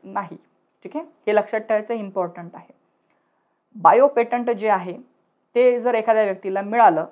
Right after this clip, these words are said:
तर त्याचं ड्युरेशन हे पाच वर्ष असतं. किती असतं? पाच वर्ष असतं.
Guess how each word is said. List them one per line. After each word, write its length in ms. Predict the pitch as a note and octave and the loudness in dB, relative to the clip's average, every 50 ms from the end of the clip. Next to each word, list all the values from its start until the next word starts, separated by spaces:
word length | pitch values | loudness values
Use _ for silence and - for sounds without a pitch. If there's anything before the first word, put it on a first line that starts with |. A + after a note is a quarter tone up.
| _ _ _ _ _ _ - | _ _ _ _ _ _ -8
तर 80 | F#3+ | -6
त्याचं 400 | F#3+ - G#3 G3+ G3+ - A#3 G3+ F3 | -2 -2 -2 -2 0 -2 -4 -2 -2
ड्युरेशन 400 | F#3+ G3+ G#3 A3+ A3 - B3 G#3+ | 0 0 0 -2 -4 -6 -10 -10
हे 120 | G#3+ A3+ | -10 -10
पाच 340 | A3+ _ - F#3+ F#3 F#3 F#3 | -2 _ 2 2 2 0 -4
वर्ष 300 | E3 D#3+ D#3+ E3 - - | -8 -8 -8 -10 -16 -20
असतं. 300 | E3+ E3+ _ _ _ _ _ _ _ _ _ _ _ _ - | -20 -20 _ _ _ _ _ _ _ _ _ _ _ _ -14
किती 140 | E3+ F#3 | -8 -8
असतं? 240 | F3+ F#3+ - - A#3+ | -8 -8 -8 -12 -14
पाच 280 | - - D#3+ D#3+ - - | -10 -8 -8 -8 -10 -14
वर्ष 240 | F#3 F3+ - - - | -20 -20 -20 -20 -20
असतं. 240 | _ _ _ _ _ | _ _ _ _ _